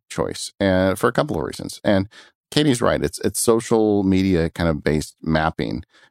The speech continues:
It's got a good map in it. It can get you driving directions. But what makes it really interesting is that it can, uh, crowdsource this stuff. Like, if you're driving down and you suddenly the freeway stops,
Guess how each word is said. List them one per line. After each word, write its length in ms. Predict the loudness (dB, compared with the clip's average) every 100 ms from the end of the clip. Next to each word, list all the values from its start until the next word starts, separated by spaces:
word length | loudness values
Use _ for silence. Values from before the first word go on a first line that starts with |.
| -8
It's 120 | -2
got 160 | 0
a 60 | 2
good 140 | 2
map 320 | 2 2 2 2
in 80 |
it. 120 | 2 0
It 60 |
can 140 | -2 -4
get 160 | -2
you 80 | -2
driving 400 | 0 2 2 2
directions. 640 | 0 -2 -4 -6 -6 -6 -14 _ _ -2
But 100 | 0
what 120 | 2
makes 180 | 0 0
it 80 | 0
really 300 | 2 4 2
interesting 720 | 2 0 -2 0 0 0 -4 -10 _ _ _ 0
is 180 | 0 4
that 340 | 2 4 0 _
it 220 | 0 0 -4
can, 480 | -2 0 2 2 0 0
uh, 240 | 0 0 -4
crowdsource 580 | -2 0 0 -2 -6 -8
this 140 | -10 -10
stuff. 280 | -10 -12 _
Like, 220 | -2 0 0
if 100 | 2
you're 140 | 2
driving 380 | 4 2 2 2
down 300 | 2 2 2
and 160 | 2
you 60 | 0
suddenly 340 | 2 2 2
the 120 | 0 -2
freeway 360 | 0 0 0
stops, 480 | -2 -2 -2 -4 -14